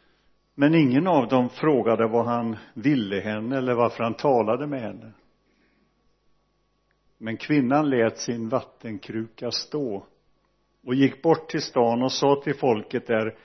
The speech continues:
"Kom, så får ni se en man som har sagt mig allt jag har gjort. Kan han vara Messias?"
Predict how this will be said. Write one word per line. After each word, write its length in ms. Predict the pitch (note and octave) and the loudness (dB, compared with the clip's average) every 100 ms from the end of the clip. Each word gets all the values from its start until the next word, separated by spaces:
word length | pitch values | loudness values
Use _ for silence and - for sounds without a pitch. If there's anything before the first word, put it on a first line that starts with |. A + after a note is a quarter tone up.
| _ _ - | _ _ -4
"Kom, 520 | - G3 D#3+ A2+ G2 | 4 6 6 2 -4
så 180 | - D3+ | -2 0
får 160 | E3 | 2
ni 120 | D#3 D#3+ | 2 0
se 260 | - C3 | 2 4
en 180 | C3+ C#3 | 4 4
man 380 | B2 A#2 A#2+ A#2+ | 4 4 2 -2
som 220 | - C3+ | -2 0
har 60 | C#3+ | -2
sagt 480 | - B2 G#2+ - | 0 -2 -4 -8
mig 260 | C#3+ C#3+ - | -6 -6 -4
allt 440 | F#3 F3+ A#2+ - B2 | -4 -2 -4 -6 0
jag 100 | A#2 | 2
har 100 | A#2+ | 2
gjort. 600 | C3+ D#3+ - _ - - _ _ _ _ _ _ _ _ _ _ _ _ _ _ _ | -2 -6 -8 _ -20 -20 _ _ _ _ _ _ _ _ _ _ _ _ _ _ _
Kan 200 | D#3 D3+ | 0 2
han 260 | D3 F3+ E3+ | 2 2 2
vara 260 | E3 C3+ | 2 2
Messias?" 880 | B2+ C3+ - D3 E3 - - - - | 2 0 -2 -6 -8 -14 -12 -12 -14